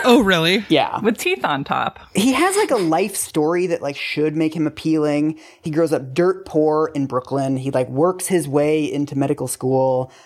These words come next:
Speaker 2: After he graduates, he moves to Westchester, which is, like, an hour outside of New York. And at the time, it's, like, the boonies, but it's kind of quickly becoming, like, a bedroom community for old money New York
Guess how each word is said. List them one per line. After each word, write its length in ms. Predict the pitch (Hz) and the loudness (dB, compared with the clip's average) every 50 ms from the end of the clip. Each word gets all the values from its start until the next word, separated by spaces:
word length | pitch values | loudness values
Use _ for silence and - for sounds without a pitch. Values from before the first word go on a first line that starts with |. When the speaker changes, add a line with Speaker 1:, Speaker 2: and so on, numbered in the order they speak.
| - _ _ _ - | -20 _ _ _ 0
Speaker 2:
After 260 | 170 175 175 - 190 | 0 0 2 2 0
he 120 | 175 185 | 0 0
graduates, 560 | 170 151 165 160 156 156 151 156 156 151 151 - | 0 2 2 2 2 2 0 0 0 0 -2 -2
he 80 | 147 | -2
moves 240 | 139 143 143 135 - | 0 0 -2 -2 -4
to 100 | - 131 | -6 -2
Westchester, 960 | 117 160 214 247 - - - 269 262 262 - - 269 269 269 262 269 262 - - _ _ _ _ _ | 0 0 -2 -2 -4 -4 -2 -2 -2 -2 -2 -2 0 0 0 0 -2 -6 -10 -18 _ _ _ _ _
which 200 | - 165 160 - | -2 -2 -2 0
is, 160 | - 165 156 | -4 -2 0
like, 140 | 151 143 - | 0 -2 -2
an 80 | 143 - - | -2 -4 -2
hour 360 | 160 180 190 202 202 196 185 | 0 0 2 2 2 2 0
outside 320 | - 175 170 - 185 170 170 | 0 -2 -2 0 -2 -2 0
of 80 | 156 | 0
New 80 | 156 165 | 0 0
York. 460 | 160 151 156 156 156 156 156 156 - _ | 0 0 0 0 0 -2 -4 -8 -12 _
And 340 | 147 135 131 131 131 127 - - - - - _ | -8 -6 -4 -4 -4 -6 -8 -12 -20 -20 -10 _
at 120 | - 202 208 | -2 0 0
the 80 | 254 | 0
time, 260 | 240 226 233 247 247 | 0 0 0 0 0
it's, 100 | 247 247 | 0 0
like, 180 | - 220 220 - | -2 -2 0 0
the 80 | 185 165 | -2 -2
boonies, 800 | 135 139 156 165 170 180 185 180 185 185 190 185 180 - - - _ _ _ _ | 0 0 0 0 2 0 0 0 0 0 -2 -4 -6 -10 -14 -18 _ _ _ _
but 80 | - 165 | -2 -2
it's 80 | 165 - | -2 -2
kind 180 | - 196 185 190 | -2 0 0 0
of 160 | 165 - - | 0 -2 -6
quickly 380 | - - 196 202 - 196 185 | -2 -2 -2 0 0 0 0
becoming, 480 | 165 175 170 - - 165 156 156 156 160 | 2 0 -2 -2 -2 0 0 2 2 0
like, 120 | 151 143 147 | 0 -2 -4
a 40 | 139 | -6
bedroom 560 | 120 - 120 123 123 135 143 143 143 147 147 | -6 -4 -4 -2 0 0 0 0 2 0 -2
community 580 | 143 - 147 139 139 139 143 139 143 143 147 | -2 -2 -2 0 0 0 0 0 0 0 0
for 640 | 143 147 - 139 131 131 131 131 135 139 139 156 - - | -2 -2 -2 -2 0 0 0 0 0 0 -2 -2 -2 0
old 360 | 180 180 180 185 190 165 156 | 0 2 2 2 0 0 0
money 600 | 170 165 165 165 165 165 165 165 165 165 165 165 160 | 0 0 0 0 0 0 0 0 0 0 0 -2 -2
New 180 | 147 156 156 147 | -2 -2 -4 -2
York 440 | 139 131 127 151 - _ - - | -2 -4 -6 -8 -8 _ -18 -20